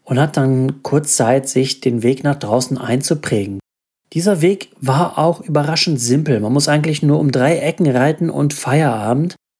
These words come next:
Also einen großen Teil dieses Labyrinthes muss man gar nicht durchqueren, was die Frage aufbringt, ja, warum zum Teufel überhaupt ein Labyrinth? Nur weil's im Film vorkommt?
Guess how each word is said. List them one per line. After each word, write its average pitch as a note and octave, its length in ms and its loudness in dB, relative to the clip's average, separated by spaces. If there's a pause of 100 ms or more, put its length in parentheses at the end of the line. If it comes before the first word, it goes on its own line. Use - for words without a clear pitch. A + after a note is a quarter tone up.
(760)
Also D3 200 0
einen D3 160 4
großen D3+ 400 0
Teil D3+ 320 2
dieses D3+ 300 0
Labyrinthes C3+ 540 0
muss D3+ 280 2
man D3+ 180 2
gar C3+ 180 0
nicht E3 200 -2
durchqueren, D3 640 0 (540)
was E3 140 -4
die F#3+ 120 -2
Frage D3 360 -2
aufbringt, D#3 440 -2
ja, E3+ 240 0
warum G3 260 2
zum G3 220 0
Teufel G3+ 680 2
überhaupt F#3 380 0
ein F3 80 2
Labyrinth? D#3 440 2
Nur E3 200 0
weil's F3 180 0
im C#3+ 100 -2
Film D3 280 0
vorkommt? F#3 540 -2